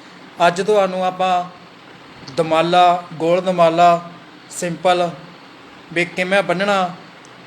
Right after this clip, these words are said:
ਉਹਦੀ ਵਿਧੀ ਦੱਸਾਂਗੇ ਤੁਹਾਨੂੰ ਆਪਾਂ, ਵੀ ਗੋਲ ਦਮਾਲਾ ਕਿਵੇਂ ਸਜਾਉਣਾ, ਜਲਦੀ ਆਪਾਂ ਕਿਵੇਂ ਸਜਾ ਸਕਦੇ ਹਾਂ।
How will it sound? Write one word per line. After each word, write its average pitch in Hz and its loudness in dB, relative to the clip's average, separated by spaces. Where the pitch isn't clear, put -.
ਉਹਦੀ 180 0
ਵਿਧੀ 196 -2
ਦੱਸਾਂਗੇ 175 -2
ਤੁਹਾਨੂੰ 185 0
ਆਪਾਂ, 175 2
ਵੀ 165 0
ਗੋਲ 170 0
ਦਮਾਲਾ 165 2
ਕਿਵੇਂ 165 -4
ਸਜਾਉਣਾ, 160 -2
ਜਲਦੀ 156 -2
ਆਪਾਂ 160 -2
ਕਿਵੇਂ 165 -6
ਸਜਾ 156 0
ਸਕਦੇ 156 -2
ਹਾਂ। 170 0